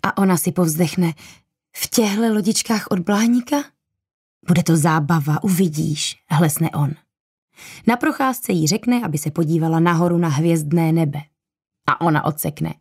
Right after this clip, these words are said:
„Víš, že se nemůžu zrovna teď moc zaklánět, protože jsem akorát byla na botoxu.“ A on najednou zjistí, že už se ke svému starému životu nedokáže vrátit, protože nechce. Ukončí svůj chladný a neuspokojivý vztah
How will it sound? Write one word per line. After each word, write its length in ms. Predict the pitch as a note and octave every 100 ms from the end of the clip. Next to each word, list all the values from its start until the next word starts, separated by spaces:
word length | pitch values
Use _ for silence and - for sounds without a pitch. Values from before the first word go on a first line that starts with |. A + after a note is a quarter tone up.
| _ _ _ _ - - G#3+
„Víš, 500 | F3 A3 C4 - B3
že 160 | E3+
se 180 | F3 F#3
nemůžu 440 | E3 E3+ E3 D#3 D#3+
zrovna 340 | D#3 D3+ D#3+
teď 260 | D3+ D3+ D#3+
moc 180 | D3+
zaklánět, 760 | F#3+ D#3 D3+ D#3+ C#3+ C#3+ C#3 C3+ - _ _
protože 280 | F#3+ G3 F#3
jsem 180 | F3+ G#3+ -
akorát 460 | E3+ - G#3+ A3
byla 220 | G3+ G#3
na 140 | G#3 F3+
botoxu.“ 600 | F3+ F3+ D3+ - - F3 _ _ _ _ _ _ - - -
A 180 | - -
on 240 | A#3 C#4
najednou 440 | A#3+ A#3 C4 C#4 G#3+
zjistí, 640 | D#3 F3+ - - G#3+ A#3 - - -
že 120 | B3
už 140 | B3
se 100 | -
ke 140 | A#3+ A3+
svému 320 | B3 B3 A#3+
starému 480 | - G#3 A3 A#3+ G#3
životu 400 | F3 G3 A3 A#3+
nedokáže 640 | A#3 A3 A#3 A#3 A#3 A#3
vrátit, 560 | B3 B3 B3 E3 - _ _ _ -
protože 360 | F3+ E3+ E3+
nechce. 440 | E3+ C#4 - - D#3 - _ _ _ - - -
Ukončí 520 | B3 - D4+ - C4+
svůj 200 | - A3+
chladný 600 | - G#3+ A3+ A3 B3+ B3+
a 80 | F3
neuspokojivý 840 | F3 - - A#3 A3+ A3+ G#3 D#3+
vztah 420 | D3 - - G#3+